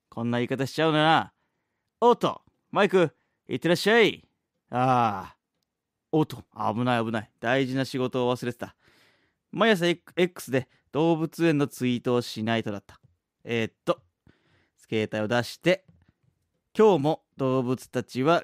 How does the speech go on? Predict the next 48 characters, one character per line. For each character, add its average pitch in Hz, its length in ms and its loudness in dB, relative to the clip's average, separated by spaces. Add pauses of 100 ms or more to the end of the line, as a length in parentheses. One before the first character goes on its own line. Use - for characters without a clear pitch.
元 127 280 -2
気 110 200 -10
で 147 140 2
す。 - 220 -8 (320)
た 127 100 -8
く - 80 -12
さ 135 220 -2
ん 123 100 0
の 147 260 0
ご 117 180 -2
来 117 200 2
場 143 300 0
お 113 100 -6
待 110 300 -6
ち - 40 -14
し - 60 -20
て - 100 -10
お 101 80 -6
り 95 140 -14
ま 127 140 -2
す」 - 300 -12
と。 - 100 -20 (400)
よ 196 100 4
し、 - 220 -4 (320)
ツ - 120 0
イ 220 40 2
ー - 20 2
ト。 185 160 0 (1200)
お 254 140 6
っ 254 80 2
と、 - 180 -12 (320)
危 175 100 4
な 180 180 4
い。 - 80 -8 (320)
間 127 100 -2
違 147 40 0 (100)
え 151 80 2
た。 - 120 -20 (320)
消 - 140 -10
し - 140 -14
て 123 80 -8
消 120 120 -6
し - 120 -12
て。 - 160 -4 (540)
え 101 340 -6
ー - 20 -10
っ - 80 -20
と、 - 140 -6